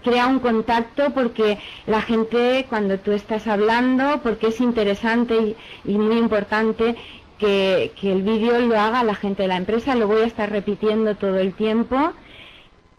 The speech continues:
para que <laughs> no penséis que hay que contratar profesionales. Crea un contacto y provoca cercanía. El usuario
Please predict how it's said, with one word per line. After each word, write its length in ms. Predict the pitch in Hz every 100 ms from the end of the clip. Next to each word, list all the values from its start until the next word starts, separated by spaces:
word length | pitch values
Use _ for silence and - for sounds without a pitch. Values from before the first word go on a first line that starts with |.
| _ _ _ _ _
para 220 | 208 196
que 600 | 190 202 196 196 226 226
<laughs> 80 | - -
no 260 | 220 226
penséis 600 | 240 254 240 240 233 220
que 180 | - 208
hay 160 | 202 196
que 140 | 220
contratar 640 | 220 208 196 190 - 196 185
profesionales. 960 | 185 196 190 190 196 208 202 180 170 - - - - - - -
Crea 640 | 233 233 240 240 226 220
un 120 | 226
contacto 960 | 226 220 214 226 226 226 226 220 214 208 - - - - -
y 140 | 220 202
provoca 480 | 220 214 226 226
cercanía. 960 | 220 226 202 196 196 220 226 208 220 240 - - - - - - - - -
El 140 | 185
usuario 720 | 190 - 220 214 226 226 254